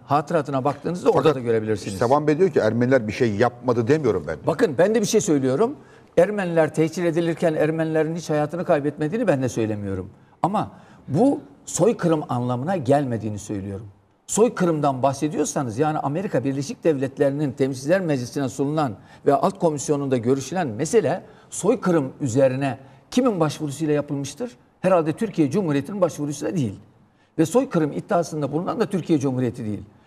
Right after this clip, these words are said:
Speaker 1: Ve Türkiye Cumhuriyeti Ermenistan'ın bağımsızlığına kavuştuğunda ilk tanıyan ülkelerden bir tanesidir. Peki nereden çıktı Türkiye suçlu hale geldi? Ermenileri yok sayması kimdi? Nereden çıktı? Ermeniler,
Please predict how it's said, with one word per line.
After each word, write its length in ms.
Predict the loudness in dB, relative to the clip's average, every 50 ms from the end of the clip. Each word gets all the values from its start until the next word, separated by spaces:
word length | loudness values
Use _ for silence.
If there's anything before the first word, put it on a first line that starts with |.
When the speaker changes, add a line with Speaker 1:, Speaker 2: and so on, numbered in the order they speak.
| _ -2 0
Speaker 1:
Ve 100 | 0 2
Türkiye 340 | 2 -2 0 2 2 2 2
Cumhuriyeti 440 | 0 -4 -4 -4 -4 -4 -2 0 2
Ermenistan'ın 720 | 2 2 0 0 -2 -4 -4 -4 -2 -2 -2 -2 -4 -8 -12 -16 -20 -20 _ _ 2
bağımsızlığına 720 | 2 2 2 0 -4 -6 -6 -4 -2 -2 0 0 0 0
kavuştuğunda 680 | 0 -2 -2 -2 -2 -4 -6 -6 -4 0 0 0 0 0 -2
ilk 180 | -2 -2 -2
tanıyan 300 | -6 -4 -4 -4 -4 -4
ülkelerden 540 | -6 -6 -2 0 0 0 2 0 -2 -4 -4
bir 60 | -6
tanesidir. 540 | -4 -4 -4 -4 -6 -10 -14 -16 -20 -20 -20 -20 _ _ _ _ _ _ _ _ _ _ _ _
Peki 380 | -2 0 2 2 2 2 0 -4 -14 -20 -20 -20 _ _ _ _ _ _ _ _ _ _ _ _
nereden 400 | 2 2 2 4 2 0 0 0
çıktı 360 | -2 -4 -6 -2 0 -2 -2
Türkiye 380 | 2 2 0 0 2 0 0 0
suçlu 360 | 0 -4 -8 -8 -4 -4 -2
hale 220 | 0 0 0 0 0
geldi? 300 | 0 -2 -2 -2 -2 0
Ermenileri 580 | 0 2 0 0 -2 -2 -2 -2 -2 -2 0
yok 160 | 0 -2 -2
sayması 420 | -2 -4 -4 -4 -2 -4 -6 -6 -10
kimdi? 440 | -4 -4 -4 -4 -2 -6 -6 -6 -4 0
Nereden 340 | 0 0 2 2 -2 -4 -2
çıktı? 380 | -6 -8 -6 0 0 0 0 0 -8 -20 -20 -20 -20 -20 -20 _ 0 2
Ermeniler, 480 | 2 2 2 0 -2 0 0 0 -2